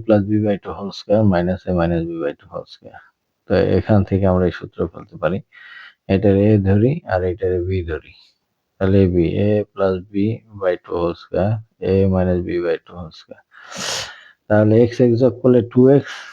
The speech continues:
আর ছয় আর চার যোগ করলে দশ। আর x, x বাদ গেল, ছয় থেকে চার গেলে দুই। তাহলে দুই by দুই কাটাকাটি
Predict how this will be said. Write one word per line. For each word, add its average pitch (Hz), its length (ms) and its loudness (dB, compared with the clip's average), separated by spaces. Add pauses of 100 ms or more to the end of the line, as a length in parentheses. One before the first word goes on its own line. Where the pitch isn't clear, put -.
(420)
আর 92 120 2 (120)
ছয় 101 340 2
আর 95 140 0
চার 98 140 2 (100)
যোগ 92 200 0
করলে 90 220 0 (120)
দশ। 76 160 0 (1080)
আর 92 140 4 (300)
x, - 20 -20 (280)
x 101 40 2 (160)
বাদ 101 180 2 (100)
গেল, 95 180 0 (320)
ছয় 92 280 2
থেকে 90 240 -2
চার 87 200 0
গেলে 87 180 0 (100)
দুই। 73 180 -4 (300)
তাহলে 87 200 0 (100)
দুই 92 220 0
by 92 220 0
দুই 85 120 -2 (100)
কাটাকাটি 80 420 -6